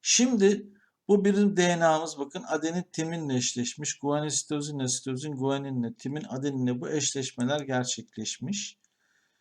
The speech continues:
Üç tane adenin varmış, üç tane de timin varmış. Guanin sayısı beş, sitozin sayısı da beş. Toplam on altı nükleotitimiz var. Doğru mu? Doğru.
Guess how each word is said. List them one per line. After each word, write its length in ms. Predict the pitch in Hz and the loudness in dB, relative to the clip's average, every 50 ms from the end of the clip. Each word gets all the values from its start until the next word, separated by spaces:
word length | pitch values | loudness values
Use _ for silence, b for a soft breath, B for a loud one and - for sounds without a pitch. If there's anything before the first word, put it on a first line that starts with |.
| _ _ _ _ _ _ _ _ - | _ _ _ _ _ _ _ _ 2
Üç 300 | 226 240 240 - - - | 4 4 6 4 2 2
tane 240 | - 151 143 131 127 | 0 0 2 2 2
adenin 420 | 123 123 123 123 123 127 123 120 | 4 4 6 6 6 6 6 6
varmış, 480 | 117 117 113 123 147 180 190 - - - | 4 4 4 2 0 0 -2 -2 -2 -2
üç 240 | 226 196 202 - - | -2 0 0 0 -2
tane 300 | - 160 147 143 143 147 | -2 0 0 0 -2 -2
de 140 | 170 165 - | -6 -8 -8
timin 400 | - 143 139 139 139 135 123 117 | -6 -6 -4 -2 0 0 0 2
varmış. 540 | 110 107 107 104 110 135 180 185 - - - | 2 2 0 0 -2 -2 -4 -4 -4 -4 -2
Guanin 300 | - 143 151 156 165 180 | 0 0 2 2 2 0
sayısı 640 | 165 - - 147 135 127 127 - - - 110 107 117 | 0 0 0 0 0 0 2 2 0 -2 -2 -4 -2
beş, 200 | 139 170 - - | -2 -2 -2 -2
sitozin 420 | - - - 143 143 139 156 147 | -4 -4 -2 -4 -4 -4 -4 -6
sayısı 500 | 135 - - 123 117 113 113 - - - | -6 -4 -4 -2 -4 -4 -4 -6 -6 -6
da 160 | 110 107 104 | -4 -4 -2
beş. 240 | - 165 185 - - | -2 -4 -4 -4 -6
Toplam 680 | - - 151 147 147 - 143 151 190 202 202 - B B B B B B B B B B B B B - | -4 -2 -2 -2 -2 -2 -2 0 0 0 0 -2 B B B B B B B B B B B B B 0
on 140 | 180 190 185 | 2 4 4
altı 360 | 170 151 147 143 143 - 170 | 6 4 2 2 0 -4 -4
nükleotitimiz 880 | 156 143 - - 143 135 131 127 - - - 120 110 104 98 95 95 95 | -6 -6 -8 -4 -2 -2 -2 -2 -6 -10 -8 -6 -6 -4 -6 -6 -6 -8
var. 200 | 95 95 101 107 | -8 -6 -2 2
Doğru 280 | 127 135 143 143 160 | 6 6 6 6 6
mu? 240 | 202 247 247 247 - _ _ _ _ _ _ _ _ - - - 123 | 4 2 2 0 -2 _ _ _ _ _ _ _ _ -20 -18 -6 2
Doğru. 400 | 117 127 127 117 104 101 98 - | 4 6 8 6 6 4 -2 -10